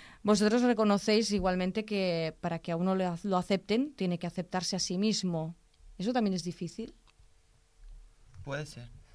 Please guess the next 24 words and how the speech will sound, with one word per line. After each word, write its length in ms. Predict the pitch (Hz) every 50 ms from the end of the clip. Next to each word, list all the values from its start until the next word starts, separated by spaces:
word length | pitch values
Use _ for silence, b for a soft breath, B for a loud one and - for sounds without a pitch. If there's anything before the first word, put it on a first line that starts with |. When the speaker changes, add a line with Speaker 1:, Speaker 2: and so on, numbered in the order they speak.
| b b b b b b - - - - - -
Speaker 2:
A 120 | 117 120
veces, 580 | 120 120 120 - 135 135 131 127 123 117 110 113
en 80 | 113
muchos 320 | 110 107 107 110 110 120 123
casos, 400 | - 113 113 117 123 120 120 -
es 280 | 117 113 107 110 113 113
difícil 340 | 113 113 113 110 123 123
aceptar 420 | 127 127 - 98 - - 104 107 107 - - -
tu 80 | - -
condición, 600 | 104 107 107 104 101 - - 117 117 120 123 117 - - -
sobre 180 | - - 104 95
todo 140 | 107 110 113
cuando 220 | 113 117 110 101
eres 120 | 101 101
más 180 | 107 113 113 113
joven 360 | - 110 113 113 113 123 135 - -
o 120 | - 101 101
cuando 200 | 110 107 101 98
ya 100 | 98 104
tienes 200 | 110 113 113 123
una 180 | 123 113 110
edad 160 | 101 101 101
bastante 300 | 104 113 110 - 107 107
avanzada. 460 | 104 113 110 104 - 101 98 95 95